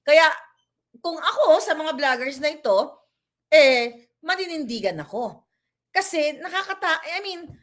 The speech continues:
actually, kung matapang ka, hindi ka matatakot sa mga bangag, labanan mo ng sabayan. Okay? So, I hope not na next week, second week, third week ng Oktubre, ay makarinig kayo ng isang vlogger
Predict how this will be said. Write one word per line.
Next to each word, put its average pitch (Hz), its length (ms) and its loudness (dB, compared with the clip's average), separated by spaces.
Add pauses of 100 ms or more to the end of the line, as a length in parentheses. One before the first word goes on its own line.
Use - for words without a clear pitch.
(400)
actually, 359 320 -8
kung 381 240 -12
matapang 349 560 -2
ka, 247 160 -4
hindi 311 160 -10
ka 349 80 -10
matatakot 330 480 -4
sa 339 80 -4
mga 269 240 -6
bangag, 254 320 -8
labanan 247 480 0
mo 262 80 -6
ng 220 160 -6
sabayan. 156 720 -8 (880)
Okay? 247 400 -4 (400)
So, 349 480 0 (320)
I 226 160 0
hope 370 480 -2
not 392 220 0 (580)
na 247 320 -4 (240)
next 269 400 -4
week, 370 240 -6
second 254 400 -2
week, 330 240 -12
third 233 240 -4
week 285 240 -12 (240)
ng 233 160 -12
Oktubre, 240 720 -4 (240)
ay 277 160 0
makarinig 262 560 -4 (160)
kayo 254 240 0
ng 247 80 -6
isang 302 320 -2
vlogger 277 560 0